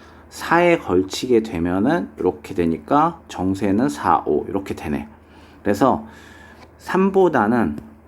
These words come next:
A 마이너스 사가 커야 되지. 삼보다는 A 마이너스 사, 사가 크고, 그리고 사보다는 작거나 같으면 되겠다.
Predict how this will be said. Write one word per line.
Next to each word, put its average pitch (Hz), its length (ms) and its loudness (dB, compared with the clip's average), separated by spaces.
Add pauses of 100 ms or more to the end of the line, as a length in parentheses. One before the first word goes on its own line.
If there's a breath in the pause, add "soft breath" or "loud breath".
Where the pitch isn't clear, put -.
(160)
A 107 220 4
마이너스 90 440 0
사가 90 480 -6
커야 160 320 -2
되지. - 420 -2 (360)
삼보다는 123 960 0
A 90 180 4
마이너스 90 440 -2
사, 80 360 -8
사가 90 400 -6
크고, 98 480 2 (340 loud breath)
그리고 131 300 0
사보다는 110 960 0 (340 loud breath)
작거나 104 600 -2
같으면 139 680 -4
되겠다. - 540 -8